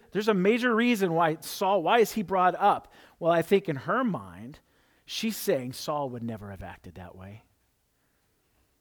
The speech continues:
She says to, to David, "How the king of Israel honored himself today, uncovering himself today before the eyes of his servants, female servants, as one of the vulgar fellows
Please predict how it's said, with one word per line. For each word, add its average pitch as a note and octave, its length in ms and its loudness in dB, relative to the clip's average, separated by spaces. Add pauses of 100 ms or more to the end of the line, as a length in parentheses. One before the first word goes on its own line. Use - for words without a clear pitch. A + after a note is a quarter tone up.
(1300)
She - 180 -10
says D#3 360 -2
to, C#3 200 -4
to C#3 160 -8
David, C3 420 -2
"How E3+ 320 -2
the E3+ 100 -2
king E3+ 320 -2
of C3 140 -4
Israel C#3 460 -4
honored D3+ 400 -4
himself C3 640 -6
today, A2 420 -10
uncovering D#3 540 -8
himself C#3+ 480 -6
today B2 320 -8
before A2+ 280 -14
the A2 140 -10
eyes G#2+ 300 -12
of G2+ 100 -16
his F#2+ 140 -18
servants, G#2+ 440 -16
female A#2+ 440 -10
servants, E2+ 640 -20 (720)
as G2 160 -14
one E3 280 0
of D3 200 -2
the B2+ 100 -8
vulgar B2+ 640 -6
fellows A2+ 720 -10